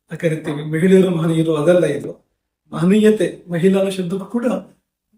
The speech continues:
ಮಹ-, ಮಹಾಪೂಜಾಯ, ಪೂಜಾ ಯೋಗ್ಯರು ಅಂತಲೇ ಅರ್ಥ ಇರ್ತಕ್ಕಂಥದ್ದು. ಅಂತ ಇಬ್ಬ-, ಎರಡು ಒಳ್ಳೆ ಮನಸ್ಸುಗಳು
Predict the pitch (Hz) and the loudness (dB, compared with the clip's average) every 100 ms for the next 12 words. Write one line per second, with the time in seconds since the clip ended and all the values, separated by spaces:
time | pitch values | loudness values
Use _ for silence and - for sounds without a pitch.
0 | _ 180 175 170 190 190 180 196 214 220 | _ -8 -6 -4 -4 -2 -2 0 4 4
1 | 196 156 139 135 - _ _ _ - 226 | 4 2 -2 -8 -14 _ _ _ -2 4
2 | 226 185 156 170 151 151 156 143 156 165 | 4 4 0 -2 -4 -4 -6 -8 -4 -6
3 | - 151 139 127 127 170 - _ _ _ | -6 -16 -16 -18 -18 -18 -18 _ _ _
4 | _ _ _ - 214 214 220 190 202 196 | _ _ _ -10 -2 0 0 -2 -4 -2
5 | 202 208 202 165 190 226 269 185 190 - | -2 0 0 2 2 4 4 4 2 0
6 | 190 185 156 - - | 0 2 2 0 -14